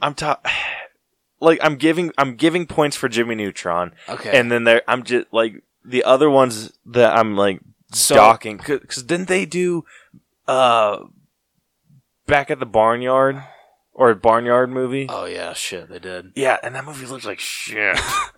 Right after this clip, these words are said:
Speaker 1: <laughs>
Speaker 2: What's interesting is, um, when they did the first SpongeBob movie, you can definitely tell that the animation is different from the show.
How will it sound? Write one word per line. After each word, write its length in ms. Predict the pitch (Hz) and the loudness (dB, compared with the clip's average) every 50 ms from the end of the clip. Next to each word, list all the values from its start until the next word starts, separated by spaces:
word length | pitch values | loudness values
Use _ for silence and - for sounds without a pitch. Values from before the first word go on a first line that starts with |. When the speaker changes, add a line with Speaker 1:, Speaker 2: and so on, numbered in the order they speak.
| - - | -6 -6
Speaker 1:
<laughs> 540 | - - - - - - - - - - 160 | 0 4 4 4 4 0 -6 -20 -20 -20 -14
Speaker 2:
What's 280 | 147 143 151 - - - | -8 -8 -6 -6 -6 -6
interesting 680 | 180 175 196 202 - 196 - - 156 139 131 123 123 120 | -6 -8 -6 -6 -8 -8 -8 -6 -6 -8 -8 -8 -12 -14
is, 580 | - 117 127 123 123 123 123 120 - - - - | -14 -12 -10 -10 -10 -10 -10 -8 -8 -8 -8 -8
um, 480 | 131 127 123 120 117 117 117 113 110 - | -10 -10 -10 -10 -10 -14 -16 -20 -20 -20
when 160 | - 123 127 127 | -18 -18 -14 -12
they 100 | 127 127 | -10 -4
did 380 | 131 143 143 139 135 123 110 | -2 -2 -2 -2 -4 -8 -12
the 80 | 117 113 | -16 -12
first 300 | - - 127 117 - - | -8 -6 -6 -6 -6 -6
SpongeBob 420 | - 117 120 120 - 117 107 101 95 | -6 -8 -8 -6 -6 -6 -6 -4 -6
movie, 220 | 101 98 98 98 | -10 -14 -14 -14
you 160 | 101 117 135 | -14 -14 -14
can 160 | - 156 135 | -12 -14 -8
definitely 340 | 113 117 113 107 - 120 107 | -6 -6 -6 -6 -8 -12 -14
tell 180 | 101 - 110 104 | -12 -10 -10 -8
that 200 | 101 101 82 80 | -8 -10 -12 -12
the 240 | 95 101 98 - - | -12 -12 -12 -10 -10
animation 500 | 101 104 101 104 98 95 95 - - 92 | -12 -12 -12 -12 -12 -10 -10 -10 -10 -12
is 180 | 87 85 80 - | -16 -20 -20 -16
different 400 | - 98 90 - - 92 82 - | -12 -12 -12 -12 -14 -18 -20 -18
from 240 | - - 98 82 80 | -14 -14 -14 -14 -14
the 80 | 82 80 | -16 -14
show. 460 | - - - - - - - - - | -14 -12 -12 -12 -14 -16 -18 -20 -20